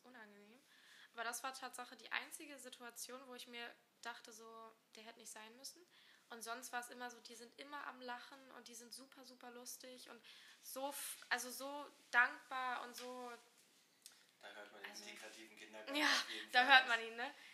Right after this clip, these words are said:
Speaker 1: Nee, aber ich find
Speaker 2: Aber
Speaker 1: das
Speaker 2: nee,
Speaker 1: so
Speaker 2: es
Speaker 1: süß,
Speaker 2: ist
Speaker 1: auch
Speaker 2: da
Speaker 1: wenn
Speaker 2: schon
Speaker 1: Kinder
Speaker 2: echt.
Speaker 1: nachfragen, was
Speaker 2: Mhm.
Speaker 1: mit den Leuten dann ist. Also wir hatten das, äh, bei uns in der Kinderbetreuung,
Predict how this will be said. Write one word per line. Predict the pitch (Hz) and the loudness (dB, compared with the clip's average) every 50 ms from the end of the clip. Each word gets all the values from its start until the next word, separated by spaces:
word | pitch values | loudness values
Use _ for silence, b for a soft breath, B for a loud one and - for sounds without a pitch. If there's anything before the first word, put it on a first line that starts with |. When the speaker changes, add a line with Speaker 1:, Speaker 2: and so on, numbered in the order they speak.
| B B - | B B -6
Speaker 1:
Nee, | 254 262 | -2 0
aber | 262 247 233 | 0 0 0
ich | 233 - | -2 0
find | - - - | 0 2 2
Speaker 2:
Aber | 269 | 0
Speaker 1:
das | 262 247 | 0 0
Speaker 2:
nee, | - | -2
Speaker 1:
so | 262 | -2
Speaker 2:
es | - - 240 | -4 -4 -4
Speaker 1:
süß, | 269 277 | -4 -4
Speaker 2:
ist | - - | -2 -2
Speaker 1:
auch | 247 - | -2 -2
Speaker 2:
da | 254 | -2
Speaker 1:
wenn | 254 247 - | -4 -6 -6
Speaker 2:
schon | - 269 | -6 -6
Speaker 1:
Kinder | 254 254 247 | -4 -2 -2
Speaker 2:
echt. | 247 | 0
Speaker 1:
nachfragen, | 240 240 247 247 - - - - 233 220 220 220 220 | 0 -2 -2 -4 -6 -12 -10 -6 -6 -6 -6 -8 -10
was | 226 226 226 | -14 -16 -16
Speaker 2:
Mhm. | 240 | -16
Speaker 1:
mit | 226 - | -16 -18
den | 233 220 220 | -18 -16 -14
Leuten | 226 226 226 226 220 | -14 -14 -16 -16 -20
dann | 220 220 233 | -20 -20 -20
ist. | 233 - - - - | -20 -20 -20 -20 -20
Also | - - 214 | -20 -18 -16
wir | 226 226 | -14 -14
hatten | 233 226 233 220 | -14 -14 -16 -18
das, | 226 226 - B B B B B B B B B B B B - | -18 -18 -20 B B B B B B B B B B B B -12
äh, | 240 233 | -12 -10
bei | 233 240 - | -10 -10 -10
uns | 247 247 - | -10 -10 -8
in | 247 | -8
der | 240 | -8
Kinderbetreuung, | 233 - 262 262 269 254 240 233 - - 254 247 240 233 233 | -8 -8 -10 -10 -10 -10 -10 -14 -14 -12 -12 -12 -12 -14 -18